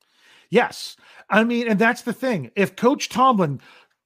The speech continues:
puts the kicker out there in fourth and one, forty-six yarder,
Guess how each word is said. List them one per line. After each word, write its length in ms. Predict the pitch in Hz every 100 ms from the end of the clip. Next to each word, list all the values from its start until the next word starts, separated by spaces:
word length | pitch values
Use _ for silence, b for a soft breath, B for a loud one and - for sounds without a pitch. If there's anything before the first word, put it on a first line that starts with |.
| _ _ _ -
puts 240 | 302 302
the 80 | 294
kicker 320 | 262 247 226
out 200 | 196 180
there 140 | 170 151
in 80 |
fourth 360 | 139 226 285 -
and 100 | 180
one, 280 | 156 151 135
forty-six 680 | - 277 262 208 233 - 196
yarder, 340 | 175 143 120